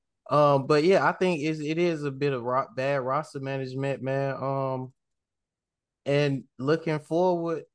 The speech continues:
to January, a hundred mil for Ivan. When you probably, what is it? He a f-, he, you get him on the free ski in the summer. It,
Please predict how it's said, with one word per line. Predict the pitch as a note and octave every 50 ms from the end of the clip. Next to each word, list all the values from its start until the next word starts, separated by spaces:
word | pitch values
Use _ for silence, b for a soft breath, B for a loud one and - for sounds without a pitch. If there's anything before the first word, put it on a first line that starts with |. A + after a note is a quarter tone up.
| _ _ -
to | D3 C3+
January, | B2+ C#3 D#3 F3+ F#3+ F#3 F3 E3+ E3+ E3+ E3+ E3+ E3 E3 E3 _ _ _ _ _ _ _ _ _ _ _ _ _ _ _ _ -
a | B2
hundred | A#2+ C#3+ F3 G3+ G#3 F#3+ F3+
mil | F3+ F#3+ G3+ G#3 G#3 G3+
for | G3 - C#3
Ivan. | B2 C#3 D#3+ F#3 G#3 G#3+ G3+ G#3+ A3 G#3+ G#3+ G3+ G3 F#3+ _ _ _ _ _ _ _ _ _ _ _ _ _ _ _ _ _ _ _ _ _ _ _ _ _
When | B2+ C#3 C#3+
you | D3+ F3 F#3
probably, | F3 G3 F#3+ F#3+ F#3+ G3 F#3+ D#3
what | E3 G3 F#3
is | E3 C#3+
it? | C3 A#2
He | C3+ F3 F#3+
a | F#3
f-, | F3 - - _
he, | - F3+ G3+
you | F#3 - F3 G3 F#3
get | F#3+ G3 F#3+
him | G3 G3 G3
on | G3 F#3+
the | G3
free | F#3 - A#3+ B3 A#3
ski | A3+ - - G3 F#3+
in | F#3+ G3
the | G#3
summer. | G3+ - A#3 B3 B3 A3 D#3+ A2 G2+ G#2 - _ _ _ _ _ _ _ _ _ _ _ _ _ _
It, | - C#3+ -